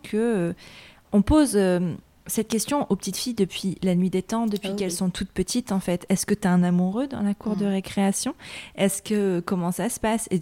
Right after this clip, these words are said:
Speaker 1: et c'est pas une amoureuse, hein, c'est un
Speaker 2: Oui.
Speaker 1: amoureux. Est-ce que
Speaker 2: Je suis
Speaker 1: t'as un
Speaker 2: d'accord.
Speaker 1: amoureux ?
Speaker 2: <laughs>
Speaker 1: Mais, mais très petit, même, même dès la crèche. Enfin, est-ce que t'as un petit
Speaker 2: Mhm.
Speaker 1: amoureux ?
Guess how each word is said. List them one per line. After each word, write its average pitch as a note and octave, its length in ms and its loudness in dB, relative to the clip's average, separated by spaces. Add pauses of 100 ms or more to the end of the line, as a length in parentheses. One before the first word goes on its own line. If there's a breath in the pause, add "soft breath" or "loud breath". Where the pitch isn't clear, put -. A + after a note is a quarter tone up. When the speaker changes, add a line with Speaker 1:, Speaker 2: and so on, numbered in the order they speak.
Speaker 1:
et E3+ 60 -2
c'est F3+ 120 -2
pas G#3 140 2
une F3+ 140 2
amoureuse, E3+ 400 0
hein, D3+ 100 -2
c'est - 240 -2
un E3 200 2
Speaker 2:
Oui. E3 60 4
Speaker 1:
amoureux. E3+ 300 4 (420 loud breath)
Est-ce D#3+ 160 -2
que F#3+ 80 0
Speaker 2:
Je F#3 40 0
suis A#3 100 2
Speaker 1:
t'as G3+ 60 4
un F3 80 4
Speaker 2:
d'accord. F3 160 4
Speaker 1:
amoureux ? F#3 420 2
Speaker 2:
<laughs> - 80 -20 (880 loud breath)
Speaker 1:
Mais, F3 280 4
mais F3 100 6
très - 220 2
petit, G3+ 240 2
même, E3+ 260 6
même F3+ 220 6
dès F3 100 6
la E3+ 120 4
crèche. - 400 0
Enfin, - 180 -2
est-ce D3+ 100 0
que F#3 80 -4
t'as E3+ 160 -2
un - 60 2
petit G3 160 2
Speaker 2:
Mhm. F#3 80 0
Speaker 1:
amoureux ? G3 240 4